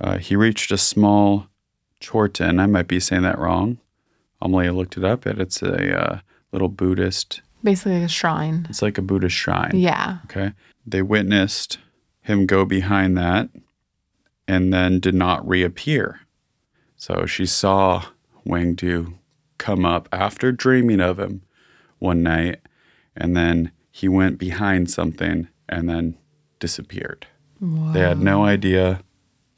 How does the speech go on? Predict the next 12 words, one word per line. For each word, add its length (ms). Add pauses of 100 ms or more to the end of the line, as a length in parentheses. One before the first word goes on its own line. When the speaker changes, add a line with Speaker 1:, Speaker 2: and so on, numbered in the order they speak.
Speaker 1:
what 320
happened. 560 (960)
But 160
soon, 540 (380)
around 400
dusk, 480 (300)
the 60
boy 260
appeared 580 (500)
with 180
the 80
food 460